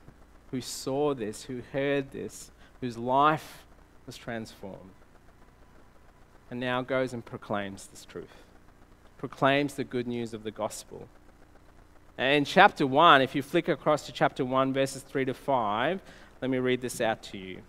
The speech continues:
"Blessed be the God of our Father, Lord Jesus Christ. According to his great mercy, he has caused us to be born again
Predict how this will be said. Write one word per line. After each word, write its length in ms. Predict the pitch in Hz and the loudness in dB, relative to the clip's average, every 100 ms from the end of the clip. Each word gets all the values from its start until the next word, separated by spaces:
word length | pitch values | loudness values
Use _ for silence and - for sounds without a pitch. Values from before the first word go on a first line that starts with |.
| - - - - - - - | -20 -20 -20 -20 -20 -20 2
"Blessed 420 | 165 196 - 185 | 8 8 8 6
be 120 | 180 | 6
the 100 | 165 | 6
God 320 | 135 156 170 175 | 6 8 8 8
of 120 | 160 | 8
our 120 | 151 | 6
Father, 360 | - 147 147 143 | 8 6 6 6
Lord 200 | 143 139 | 2 2
Jesus 340 | 139 131 127 | -2 -4 -8
Christ. 500 | - 135 120 107 - | -2 2 2 2 -4
According 420 | 135 160 160 165 | -4 4 4 4
to 100 | - | 2
his 120 | 143 | -2
great 280 | 135 151 156 | 6 8 8
mercy, 520 | 143 156 175 - 156 | 6 6 6 4 0
he 80 | 143 | 2
has 120 | 135 | 0
caused 460 | 131 - 165 170 - | -2 2 4 4 4
us 180 | 160 - | 2 2
to 60 | |
be 100 | 151 | -6
born 300 | 135 139 151 | -2 0 2
again 480 | 160 143 139 143 147 | 2 2 4 4 0